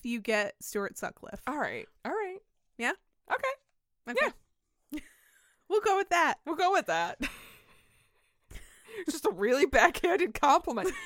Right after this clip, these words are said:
Speaker 2: He'd look like this guy if this guy wasn't weird looking. <laughs>
Speaker 1: Anyway.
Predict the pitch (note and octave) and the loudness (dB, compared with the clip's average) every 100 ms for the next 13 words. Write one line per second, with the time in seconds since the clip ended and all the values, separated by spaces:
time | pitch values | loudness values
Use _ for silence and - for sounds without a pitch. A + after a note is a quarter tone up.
0 | - B3+ E4+ A#3+ F4+ D#4+ C#4 A#3 B3+ - | -8 2 4 6 6 8 6 8 4 6
1 | - F3+ F#3+ - - - C4+ G#3+ B3 A#3+ | 4 4 2 0 -4 2 4 4 4 2
2 | F3 F3+ C#4 C#4 G4+ - C5 A4+ - - | 0 2 4 4 4 0 4 4 4 4
3 | - - - - D#5 - - C5 _ _ | -8 -14 -16 -6 -6 -6 -8 -10 _ _
4 | _ _ _ _ _ _ _ - C#5 D5 | _ _ _ _ _ _ _ -12 -10 -4
5 | C5+ A4 B4+ G#4+ F#4+ F4 A#3+ G#3 A3 | -4 -4 -2 0 0 0 -2 -4 -6